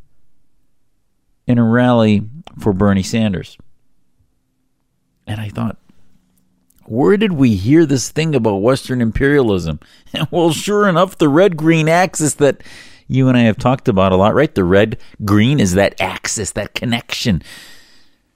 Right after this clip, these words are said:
of common enemies between the communist socialist and the planet and the Islamists, the theocrats. They differ on a number of things, but they share the animus against the West, freedom,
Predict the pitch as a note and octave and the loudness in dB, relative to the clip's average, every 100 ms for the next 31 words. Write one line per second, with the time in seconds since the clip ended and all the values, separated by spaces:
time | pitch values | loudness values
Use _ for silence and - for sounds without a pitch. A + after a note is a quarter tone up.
0 | _ _ - G2+ - - C3+ C3 B2 - | _ _ -4 -4 -2 0 2 2 0 0
1 | A#2+ A#2 G2 D#2 - A2 - - A2+ G#2+ | 0 2 0 -2 -4 -4 -2 2 4 4
2 | F#2 - - _ - _ _ _ _ - | 2 -2 -20 _ -20 _ _ _ _ -8
3 | A#2+ - - B2 A#2+ A#2+ A2 - - - | -6 -2 -4 -2 2 2 0 -4 -10 -4
4 | A#2+ - A#2+ G#2 - G#2+ F#2+ - - A#2 | -4 -2 -2 0 -2 0 0 2 0 2
5 | G#2 G#2 - - _ - - A2+ A2 A2 | -2 -4 -6 -16 _ -12 -2 0 0 0
6 | - B2+ A2 A2 G#2 - F#2+ - B2 A2 | -2 0 2 2 0 -4 -8 0 2 2
7 | - F2+ - - - - - _ _ _ | -2 -6 -6 -12 -16 -18 -20 _ _ _
8 | _ - A2+ G#2 B2+ - A#2 G#2 G2 G#2+ | _ -2 0 2 0 0 0 2 2 2
9 | G#2+ G2+ F#2 A#2+ G#2+ E2 G#2 A#2 A2 - | 2 2 2 0 0 0 -2 0 0 -2
10 | - A2 G#2+ F2+ - G#2 G#2 G2 F2+ F#2+ | 0 2 2 0 -2 0 0 0 0 -2
11 | E2+ E2+ - E2 F#2+ F#2+ - - F#2+ F2 | -2 -2 -2 0 0 0 -4 -4 -2 0
12 | F2 | -2